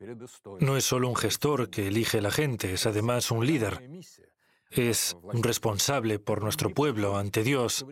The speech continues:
ante la historia, ante el destino. Es la misión sagrada del gobernante.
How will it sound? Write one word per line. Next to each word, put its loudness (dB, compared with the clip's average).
ante 0
la 2
historia, 0
ante -2
el 2
destino. -2
Es 2
la 4
misión 2
sagrada 2
del 0
gobernante. 0